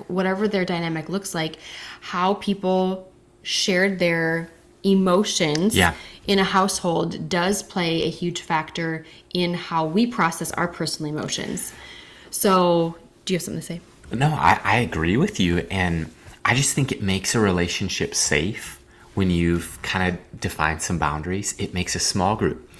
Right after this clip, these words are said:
Speaker 2: a safe place to share when you know that everyone's gonna be authentic and there's not gonna be gossip.
Speaker 1: Mm-hmm.
Speaker 2: So what was shared in the group
Speaker 1: Right.
Speaker 2: stays in the group. All of these types of things lead into emotional health
Speaker 1: Right.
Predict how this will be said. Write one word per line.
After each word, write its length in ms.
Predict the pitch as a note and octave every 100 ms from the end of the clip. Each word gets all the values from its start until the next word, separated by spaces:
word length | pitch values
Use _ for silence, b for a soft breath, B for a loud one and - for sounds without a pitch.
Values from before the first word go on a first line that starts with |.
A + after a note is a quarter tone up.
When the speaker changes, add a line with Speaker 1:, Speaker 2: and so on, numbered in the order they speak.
| B B -
Speaker 2:
a 60 | F2+
safe 420 | - F#2 F#2+ -
place 320 | - G2 -
to 100 | -
share 300 | - B2 A2
when 160 | G2+ F#2
you 140 | F#2+
know 340 | F#2+ G2 G#2+
that 160 | G2 E2
everyone's 420 | E2+ F2+ F2 F2
gonna 160 | - F2
be 140 | E2+
authentic 680 | E2+ E2 - F2+ - D#2 -
and 120 | E2+
there's 220 | D#2+ E2 -
not 320 | C2+ - -
gonna 160 | E2+
be 160 | E2+ F2
gossip. 560 | - E2 F2 - C2+ -
Speaker 1:
Mm-hmm. 300 | F#3+ F#3+ G#3
Speaker 2:
So 220 | - F#2+
what 300 | F2 F2 - -
was 160 | F#2 E2+
shared 380 | - G2 A2+ G#2+
in 100 | F#2+
the 60 |
group 380 | E2+ F#2 A2+ A#2+ -
Speaker 1:
Right. 160 | G3 E3+
Speaker 2:
stays 320 | - B2 A#2+
in 100 | G#2+
the 60 | F2+
group. 160 | F#2 - -
All 200 | C3 D3+
of 120 | C3+
these 220 | C#3 B2+
types 240 | - B2+ -
of 100 | D3
things 400 | C3 B2 A#2 - B B B
lead 240 | G2+ A2 A2
into 600 | G#2 G#2 - G#2 G2+ F#2+ A2
emotional 520 | F#2+ E2+ - G#2 F#2
health 580 | - - F#2 C#3+ - - - -
Speaker 1:
Right. 280 | F#3 E3